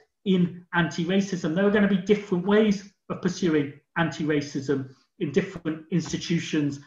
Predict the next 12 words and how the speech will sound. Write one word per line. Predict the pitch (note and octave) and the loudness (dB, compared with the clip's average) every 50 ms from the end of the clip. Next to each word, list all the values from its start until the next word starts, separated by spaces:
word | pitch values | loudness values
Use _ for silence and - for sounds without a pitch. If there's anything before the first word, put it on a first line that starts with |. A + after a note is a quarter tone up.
| _ _ - | _ _ -8
in | D3 C#3+ | -6 -4
different | F3 - - - - D3+ D3+ - - - - _ | -4 -4 -4 -2 -2 -2 -2 -4 -8 -16 -20 _
spheres | - - - F#3+ F#3 F3+ E3+ - - - - - - _ - | -16 -4 0 2 4 4 4 2 -2 -8 -18 -20 -20 _ -10
of | E3+ - - | -10 -10 -8
power, | - - F#3 D#3+ C#3+ C#3 C3+ - | -2 0 2 2 2 2 0 -2
but | - - - | -4 -4 -2
we | F#3 F#3+ | 0 0
want | F3 G3 F#3+ - - | 2 2 0 0 -2
to | - - F#3 F3 - - - | -6 -6 -8 -8 -8 -10 -8
tell | - - F3+ F3 | -2 0 0 2
everybody | E3 E3 - D#3+ D3 - D#3 D3 D3+ D3+ C#3 D3 C#3 - - _ _ | 0 0 -2 -4 -4 -2 -2 -2 -2 -2 -2 -4 -6 -12 -20 _ _
that | - D3+ D3+ D#3 | -2 0 0 0